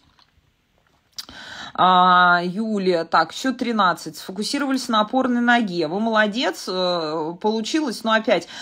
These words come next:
а, смысл наш — это работа с тоном, у нас опять почему-то работа с линией. Ну, как бы здесь слушаю, тут не слушаю. Это нормально. Ну, ничего, я поэтому повторяю. Марина, хорошо.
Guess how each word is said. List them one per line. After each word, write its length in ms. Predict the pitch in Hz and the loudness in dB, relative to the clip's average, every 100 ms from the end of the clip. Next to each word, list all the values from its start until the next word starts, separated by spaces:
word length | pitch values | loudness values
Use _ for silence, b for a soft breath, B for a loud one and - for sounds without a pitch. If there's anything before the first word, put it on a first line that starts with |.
| B - | B 0
а, 920 | 165 160 156 151 156 160 147 127 143 | 4 6 6 4 0 -4 -8 -6 -6
смысл 500 | - 226 311 285 208 | -2 0 0 -2 -2
наш — 300 | 185 220 247 | 2 2 0
это 160 | - 165 | -2 0
работа 400 | 170 196 190 170 | 0 0 -4 -8
с 100 | - | -6
тоном, 460 | 262 302 370 320 | 0 2 2 0
у 60 | 214 | 0
нас 280 | 175 220 214 | 0 -2 -2
опять 280 | 185 190 | -4 -6
почему-то 320 | 180 - 180 156 | -8 -14 -4 -4
работа 320 | 160 190 190 | -2 -6 -8
с 160 | - | -12
линией. 400 | 170 165 143 143 | -10 -10 -10 -10
Ну, 200 | 165 240 | -6 -4
как 220 | 233 202 190 | 0 0 0
бы 100 | 175 | -6
здесь 320 | 175 233 - | -4 -8 -10
слушаю, 640 | - - 202 233 - 190 | -14 -10 -8 -8 -8 -8
тут 180 | 190 190 | -8 -8
не 120 | 196 | -8
слушаю. 540 | 196 147 139 - - | -8 -10 -10 -12 -12
Это 220 | - _ 120 | -14 _ -4
нормально. 540 | 160 147 151 156 - | -4 -4 -8 -10 -10
Ну, 380 | - 269 254 190 B B - | -8 -6 -8 -10 B B -8
ничего, 340 | 196 190 226 | -6 -2 2
я 160 | 254 220 | 4 4
поэтому 340 | - 202 202 | 2 0 -2
повторяю. 540 | 180 180 190 165 147 147 | -8 -2 2 4 2 0
Марина, 460 | 180 208 294 262 | 0 0 0 0
хорошо. 680 | 233 220 214 208 - 285 320 | 2 2 4 2 0 2 2